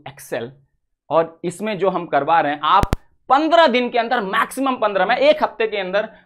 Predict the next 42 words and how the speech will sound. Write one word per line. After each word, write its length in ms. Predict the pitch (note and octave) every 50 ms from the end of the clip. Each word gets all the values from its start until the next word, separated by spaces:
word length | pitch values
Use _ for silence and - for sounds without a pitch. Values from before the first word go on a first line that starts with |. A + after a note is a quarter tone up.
| _
आपको 260 | D3 E3 F3 - G3 F#3
डिफरेंस 440 | D#3+ D3 D3 D3 - G#3+ A3+ G#3
समझ 180 | - F#3 E3+ F#3
में 120 | F#3 F3+
आएगा 160 | E3+ F3 F#3 F#3
कि 120 | F3+ F3+
आपके 240 | D#3 D#3 - - F#3
पास 180 | - F#3 F3
चौबीस 420 | E3+ - - C#3+ D3 D#3+ F3+ D3+ -
घंटे 200 | E3 D#3 D3+ F3+
में 140 | F3+ F3+ E3
कितना 320 | - D#3+ D3 - E3 G3 F#3
ज़्यादा 260 | D#3 D#3 C#3+ C#3+ C#3+
टाइम 240 | C3 C#3+ C3+ C#3+ D3+
होता 220 | C#3+ C#3+ C#3+ F3+
है, 60 | G3 F#3+ -
कितनी 320 | - E3 - B3 B3 C4+ -
चीज़ें 340 | - - A3+ A3+ F#3+ A#3+ A3
की 120 | - G3 F3+
जा 120 | E3 C#3+
सकती 320 | C3 - C3+ - _ C3+ B2+
हैं। 100 | A#2+ - - - - -
डाउट 320 | C3+ A#2 - F3 G3 G#3+ G3
भी 180 | E3 D#3 G3 F#3+ F3+ F3+ - - - _
हो 80 | E3+ E3+
सकता 340 | E3+ F#3 E3+ C#3+ - F3+ E3+
है, 160 | E3 E3+ F3+ F#3 F3+ - - _ -
टास्क 300 | A#3 G#3+ A3+ G#3+ - -
भी 120 | F3+ G3 G3+
कंप्लीट 440 | G3 F#3+ F3 F3 F3 F3+ F3+ F3+
हो 80 | F#3 E3+
सकता 360 | E3 - D#3+ - - F3 E3
है, 180 | F3 F#3 G3 G3 - - -
रिवीजन 540 | D#3 D#3+ G#3+ A3 C4 C#4 C4 G3+ B3+ A#3+ A3+
भी 80 | G3
हो 80 | G3 G#3
सकता 300 | G3+ - G#3+ - - G#3+
है, 40 | G#3
सब 280 | - - F#3+ F3+ - -
कुछ 140 | G#3 G3+ -
पॉसिबल 480 | - F3 - - - D#3 D3+ D#3 D#3 E3
है। 200 | G3 A3+ A#3